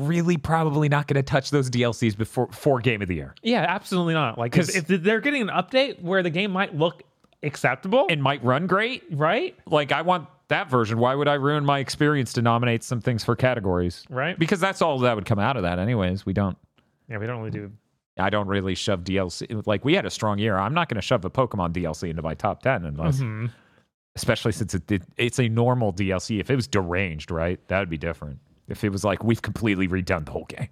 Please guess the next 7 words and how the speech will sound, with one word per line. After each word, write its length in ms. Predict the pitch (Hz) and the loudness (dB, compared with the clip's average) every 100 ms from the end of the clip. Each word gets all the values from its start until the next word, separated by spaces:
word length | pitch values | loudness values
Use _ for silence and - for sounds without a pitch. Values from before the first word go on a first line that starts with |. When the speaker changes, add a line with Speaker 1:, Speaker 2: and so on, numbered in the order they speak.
| - | -2
Speaker 2:
Mm-hmm. 420 | 160 120 107 95 95 _ _ _ _ | 0 0 -6 -10 -16 _ _ _ _
Speaker 1:
That'd 200 | 98 95 | -4 -4
be 80 | 78 | -6
something. 340 | 71 76 69 69 _ _ _ _ _ _ _ _ _ _ _ _ _ - _ _ _ _ _ _ _ | -8 -10 -10 -16 _ _ _ _ _ _ _ _ _ _ _ _ _ -20 _ _ _ _ _ _ _
But 100 | 104 | 0
who 60 | 127 | 2
knows? 420 | 214 359 - | 0 -4 -14